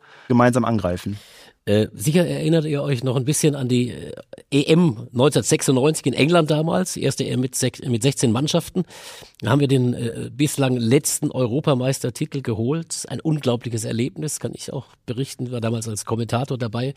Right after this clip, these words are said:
Speaker 2: hab im alten Wembley Halbfinale und Endspiel kommentiert. Gerade das Halbfinale gegen England unvergesslich mit Elfmeterschießen und allem,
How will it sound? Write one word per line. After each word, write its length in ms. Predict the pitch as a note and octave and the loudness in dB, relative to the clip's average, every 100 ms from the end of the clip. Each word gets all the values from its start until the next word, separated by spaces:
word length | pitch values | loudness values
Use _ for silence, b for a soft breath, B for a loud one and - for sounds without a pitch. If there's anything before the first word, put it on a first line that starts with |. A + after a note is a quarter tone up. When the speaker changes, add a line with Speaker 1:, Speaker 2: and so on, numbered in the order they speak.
| B B B - | B B B -12
Speaker 2:
hab 160 | B2 | -8
im 80 | G2+ | -6
alten 380 | C3 C3 B2 G#2+ | -2 -2 0 -2
Wembley 380 | B2+ B2 B2+ C3+ | 0 0 0 0
Halbfinale 720 | A#2+ C#3+ - A#2+ A#2+ B2 B2 | 0 -2 -2 -2 0 -2 -4
und 180 | A#2+ A2+ | -4 -6
Endspiel 720 | C#3+ - - A#2 B2+ - A#2+ | -6 -6 -6 -6 -6 -8 -6
kommentiert. 720 | - B2 B2 B2+ D3 - - | -4 -2 -4 -4 -4 -4 -8
Gerade 260 | - A#2+ A#2 | -2 0 0
das 140 | A2 | 0
Halbfinale 400 | A#2+ B2 A#2 A2 | 0 2 0 2
gegen 160 | G#2 G#2+ | 0 -2
England 440 | A#2 A2 G2+ - | -2 -2 -2 -6
unvergesslich 840 | - D3+ C#3+ G#2+ A2+ - C#3 - - | -2 0 0 0 0 -2 -6 -8 -10
mit 180 | A#2+ G#2+ | -8 -6
Elfmeterschießen 760 | A2+ A#2+ C3 B2+ - B2 A2+ | -2 0 0 0 -4 -6 -6
und 160 | A2+ A2+ | -8 -4
allem, 200 | B2 | -4